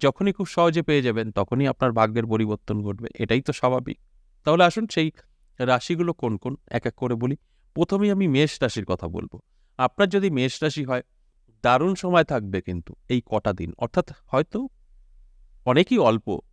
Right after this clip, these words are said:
ছটা দিন আপনার পজিটিভ থাকবে। এই ছটা দিন আপনি আপনার পুরো জীবন লাগিয়ে দিন, চেষ্টা করুন, দেখুন কি রেজাল্ট আসে। পরিশ্রম করুন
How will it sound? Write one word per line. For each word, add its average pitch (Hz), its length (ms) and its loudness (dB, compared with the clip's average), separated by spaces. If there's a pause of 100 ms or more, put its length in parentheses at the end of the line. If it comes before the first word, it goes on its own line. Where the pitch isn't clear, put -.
ছটা 123 280 2
দিন 135 360 0
আপনার 110 320 -4 (100)
পজিটিভ 104 400 0 (100)
থাকবে। 82 320 -8 (480)
এই 196 280 4 (160)
ছটা 156 280 2
দিন 143 200 -2 (100)
আপনি 139 280 -4 (220)
আপনার 147 420 0 (240)
পুরো 170 280 0
জীবন 151 400 -2
লাগিয়ে 92 300 0
দিন, 90 240 -12 (400)
চেষ্টা - 300 -2
করুন, - 280 -12 (840)
দেখুন 156 300 2
কি 156 220 -2
রেজাল্ট 113 400 2
আসে। - 200 -6 (600)
পরিশ্রম 143 420 0
করুন - 260 -16